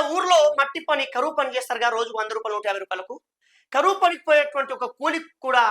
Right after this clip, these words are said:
కోరిక కలిగింది, నా కొడుకుని అరెస్ట్ చేయాలని చెప్పి. So ఈ కలెక్టర్ ఏం చేసిన, డబ్బున్నవాడు కాబట్టి ఢిల్లీకి వాజీరామ్ కోచింగ్ సెంటర్, ప్రమాదం జరిగిన రావుస్ కోచింగ్ సెంటర్ కు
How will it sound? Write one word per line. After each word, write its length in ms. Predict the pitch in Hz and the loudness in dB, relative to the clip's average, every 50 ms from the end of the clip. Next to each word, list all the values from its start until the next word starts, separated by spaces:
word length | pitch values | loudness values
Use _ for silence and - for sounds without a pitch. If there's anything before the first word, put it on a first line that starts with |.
| 214 233 - _ _ _ _ - | 0 -4 -10 _ _ _ _ -2
కోరిక 220 | 247 269 262 262 233 233 | -2 -2 -2 -4 -6 -6
కలిగింది, 260 | 220 214 220 233 233 226 | -6 -6 -8 -8 -6 -8
నా 40 | 208 - | -6 -6
కొడుకుని 260 | 208 208 220 220 190 | -8 -10 -8 -6 -6
అరెస్ట్ 200 | 180 185 185 - | -6 -6 -8 -8
చేయాలని 280 | - 175 156 143 - - | -8 -8 -8 -8 -12 -18
చెప్పి. 200 | - _ _ 104 _ _ _ _ _ _ _ _ _ _ _ _ _ _ _ _ _ _ - | -20 _ _ -20 _ _ _ _ _ _ _ _ _ _ _ _ _ _ _ _ _ _ -2
So 80 | 311 330 349 | 0 0 0
ఈ 40 | 339 330 - - | 0 -2 -2 0
కలెక్టర్ 400 | 302 285 359 381 381 - 381 359 359 | 4 4 4 2 2 -2 -2 -2 -2
ఏం 60 | 330 330 | -2 -2
చేసిన, 200 | 330 320 - 320 294 247 | -4 -4 -6 -6 0 0
డబ్బున్నవాడు 440 | 269 269 269 330 311 311 302 294 302 294 285 | 0 0 0 -2 2 4 4 4 4 4 2
కాబట్టి 300 | 277 277 277 269 - 285 214 190 | 2 2 0 -6 -8 -12 -10 -8
ఢిల్లీకి 360 | 233 254 262 269 262 - 277 233 | -8 -8 -8 -10 -10 -8 -2 0
వాజీరామ్ 400 | 226 240 247 240 262 254 254 254 - 247 | 0 0 0 0 -2 -2 -2 0 -2 -4
కోచింగ్ 280 | 247 247 240 233 - - | -4 -4 -6 -12 -10 -10
సెంటర్, 300 | 233 226 240 240 247 277 320 339 - - _ _ _ _ _ 220 | -8 -4 -2 2 2 2 2 2 -2 -10 _ _ _ _ _ 0
ప్రమాదం 360 | 233 240 277 285 277 294 285 247 | 2 2 2 2 2 0 0 0
జరిగిన 240 | 269 262 254 254 254 233 220 | -2 -2 0 -2 -2 2 2
రావుస్ 240 | 226 262 277 - - 254 | 2 2 0 -2 -6 -8
కోచింగ్ 240 | 247 247 247 240 - | -8 -8 -10 -8 -8
సెంటర్ 200 | 247 233 226 214 | -6 -6 -6 -10
కు 60 | 226 | -6